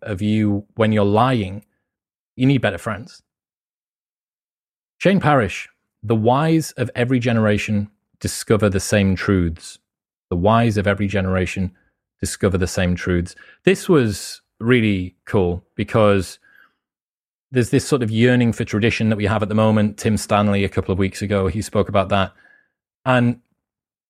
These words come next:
it really does feel like so many of the solutions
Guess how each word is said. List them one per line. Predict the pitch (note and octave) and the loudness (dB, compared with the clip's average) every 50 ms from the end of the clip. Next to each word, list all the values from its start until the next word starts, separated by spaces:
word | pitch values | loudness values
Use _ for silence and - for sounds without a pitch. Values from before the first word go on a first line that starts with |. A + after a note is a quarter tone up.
| _ _ _ _ _ _ _ _ _ _ _ _ _ _ _ _ | _ _ _ _ _ _ _ _ _ _ _ _ _ _ _ _
it | D3 D3+ | -4 0
really | E3+ F#3+ G#3+ G3+ E3+ | 2 2 2 2 2
does | D#3 C#3+ - | 2 0 -2
feel | - - C3 B2 B2 | -2 -2 0 0 2
like | A#2+ A#2 A2 G#2 G2+ - - - - _ _ _ _ _ _ | 2 2 0 -2 -4 -6 -12 -20 -20 _ _ _ _ _ _
so | - - - - C3+ C3 B2+ | -16 -14 -4 0 0 2 4
many | B2+ B2 A#2+ B2 A#2 A#2 A2+ | 4 2 2 2 2 2 0
of | G#2 F#2 | 0 -2
the | - G#2+ G2 | -4 -8 -8
solutions | - - - A2 A2 A2+ G#2+ - - A2+ G#2 G#2 G2 F#2 F2 - - - | -6 -4 0 2 2 2 0 0 -2 0 0 0 0 -2 -4 -10 -14 -18